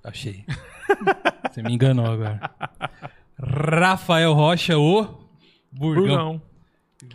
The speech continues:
Speaker 1: Vulgo Burgão.
Speaker 2: Chama do que quiser, velho.
Speaker 1: Do que que, olha
Speaker 2: É,
Speaker 1: lá.
Speaker 2: não, pode chamar.
Speaker 1: Você sabe que o pessoal, né?
Speaker 2: Tudo bem, é.
Speaker 1: O pessoal na internet não é muito bonzinho, não,
Speaker 2: Eles
Speaker 1: cara.
Speaker 2: são de boa, velho.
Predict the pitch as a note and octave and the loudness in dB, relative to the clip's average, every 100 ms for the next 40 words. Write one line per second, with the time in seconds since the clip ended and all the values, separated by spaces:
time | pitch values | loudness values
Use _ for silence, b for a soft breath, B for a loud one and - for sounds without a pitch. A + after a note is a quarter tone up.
0 | A#2 C#3+ G3 F3+ E3 C#3+ C#3 D3+ C3 B3 | -16 -10 -6 0 2 2 0 -4 -6 -6
1 | E4+ F4 - E4 C3 B2+ D3+ F3 - _ | -6 -10 -4 -4 -2 -4 -2 -4 -8 _
2 | _ _ _ _ _ - - - - A#2 | _ _ _ _ _ -2 0 0 -2 -6
3 | G#2+ A2+ G3 D#3 C4+ D3 G3+ B3+ D#3+ A3+ | -6 -2 2 2 0 -4 -2 -2 0 0
4 | A#3+ F4+ B3 E3+ G#3 B2 - - C#3 C#3+ | 2 0 2 2 2 -2 -4 -2 -2 0
5 | B2 C#3 C#3+ D3 - _ A#3 A3+ D3+ F3+ | 0 0 -2 -4 -6 _ -12 -4 -2 0
6 | F#3+ D3+ G3+ A#3+ F#3 - _ _ _ A#2 | -2 -4 -6 -10 -12 -16 _ _ _ -14
7 | - B2+ C3 C#3+ C3+ B2 - C#3 C#3+ C#3+ | -10 -8 -6 -2 -2 -2 -2 -2 0 -2
8 | C#3+ E3+ E3 C#3 E3 F#3+ E3+ E3 D3+ B2 | -2 2 4 4 4 4 4 4 2 2
9 | G#3 A3 C3+ C#3 A#3 C3 | 0 -2 -2 -2 -2 -6